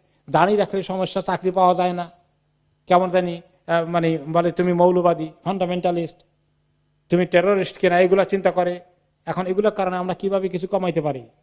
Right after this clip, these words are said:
ছেড়ে দিতে পারি, এরকম চিন্তা অনেকেই করে।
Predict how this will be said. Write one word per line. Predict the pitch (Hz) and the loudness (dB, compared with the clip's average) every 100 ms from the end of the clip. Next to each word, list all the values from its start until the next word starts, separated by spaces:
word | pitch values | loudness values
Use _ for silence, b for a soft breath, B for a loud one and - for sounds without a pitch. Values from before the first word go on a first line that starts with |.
| _ _ _ _ _ _ - | _ _ _ _ _ _ -8
ছেড়ে | - 208 | -2 0
দিতে | 175 156 | 2 0
পারি, | 160 151 | 0 0
এরকম | 135 180 208 202 | 0 -2 -2 -4
চিন্তা | 196 175 | -4 0
অনেকেই | 185 165 147 147 | 0 -2 -4 -4
করে। | 143 120 | -6 -8